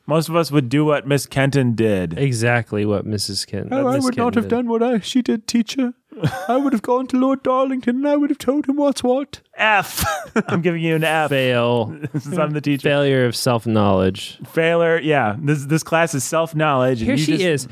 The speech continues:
Speaker 2: She's a single woman with nowhere to go, no family.
Speaker 1: A job that
Speaker 2: No,
Speaker 1: she's good at,
Speaker 2: a
Speaker 1: where
Speaker 2: job
Speaker 1: she's
Speaker 2: that she's
Speaker 1: loved.
Speaker 2: good at, a place where she is loved and well paid,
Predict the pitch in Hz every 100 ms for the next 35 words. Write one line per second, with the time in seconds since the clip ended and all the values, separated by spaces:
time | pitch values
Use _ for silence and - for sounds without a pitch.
0 | - - 196 170 151 - 214 254 262 202
1 | 156 147 147 131 147 156 190 208 196 170
2 | 139 131 123 123 - 139 160 208 - 151
3 | 139 127 110 104 120 165 156 202 226 165
4 | 196 240 170 180 156 131 160 156 160 185
5 | 240 285 208 - 127 170 165 160 165 -
6 | - 185 208 - 185 175 - 185 170 151
7 | 143 - - 135 147 180 226 - - 156
8 | 147 143 139 160 180 - - - 120 113
9 | 127